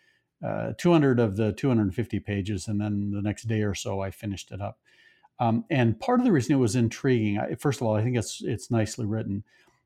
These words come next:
but also I think it's so applicable to the work that we do as,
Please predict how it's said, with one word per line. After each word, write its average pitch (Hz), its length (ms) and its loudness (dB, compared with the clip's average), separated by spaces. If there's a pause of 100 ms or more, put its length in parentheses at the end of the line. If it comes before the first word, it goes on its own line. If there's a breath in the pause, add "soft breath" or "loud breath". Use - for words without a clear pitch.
(140)
but 147 140 2
also 156 560 2 (180)
I 131 80 2
think 156 240 -2
it's 127 160 -2
so 160 340 0
applicable 131 460 -2
to 110 320 0
the 104 120 0
work 113 240 0
that 139 100 -4
we 107 140 -2
do 110 260 -2
as, 104 400 -4